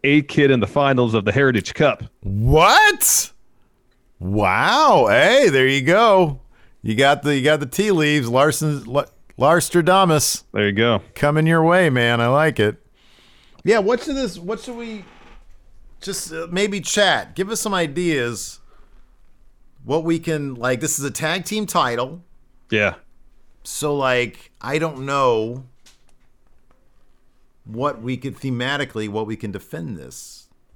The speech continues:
Speaker 2: for by.
Speaker 1: Yeah, I don't know either.
Speaker 2: It.
Speaker 1: Unless we just have that represent another brand.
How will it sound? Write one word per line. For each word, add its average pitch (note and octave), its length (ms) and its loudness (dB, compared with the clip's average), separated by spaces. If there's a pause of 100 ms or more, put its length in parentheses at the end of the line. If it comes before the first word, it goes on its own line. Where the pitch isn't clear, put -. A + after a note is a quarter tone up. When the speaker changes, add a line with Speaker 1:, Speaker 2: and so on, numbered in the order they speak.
Speaker 2:
for E2+ 280 -12
by. C#2 500 -12 (680)
Speaker 1:
Yeah, F#2+ 140 -4
I - 20 -2
don't E2+ 100 -8
know E2 120 -8
either. D#2+ 320 -10
Speaker 2:
It. - 400 -18 (520)
Speaker 1:
Unless G2+ 300 -4
we G#2 60 -2
just F#2+ 160 -2
have F#2+ 160 -2
that F#2+ 120 -4
represent F#2 360 -4
another F2 160 -2
brand. F2+ 540 -4